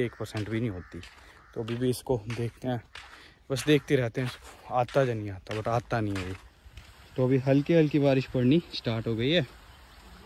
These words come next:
देखो कितनी देर लगती है, but ये है ज़मीन तो थोड़ी सी है, इसने ठंडी कर दी है। अगर धूप ना निकले तो अच्छी बस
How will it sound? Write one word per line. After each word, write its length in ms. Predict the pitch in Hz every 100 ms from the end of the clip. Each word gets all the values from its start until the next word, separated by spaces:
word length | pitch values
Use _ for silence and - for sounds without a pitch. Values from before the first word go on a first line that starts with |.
| - -
देखो 260 | 147 143 160 - -
कितनी 280 | 139 147 139
देर 160 | 139
लगती 380 | 127 120 - 123
है, 80 | 107 - - - - - -
but 100 | -
ये 260 | 127 113 139
है 100 | 143
ज़मीन 320 | 117 120 117
तो 120 | 123
थोड़ी 240 | 123 151 160
सी 140 | 139 127
है, 60 |
इसने 340 | 117 - - - - - - -
ठंडी 320 | - 120 120 110
कर 140 | 101
दी 120 | 92 110
है। 120 | 110
अगर 120 | 110 107
धूप 200 | 113 117
ना 140 | 110
निकले 240 | 110 131 151 - - - - - - - -
तो 60 |
अच्छी 280 | 120 - 131
बस 140 | 120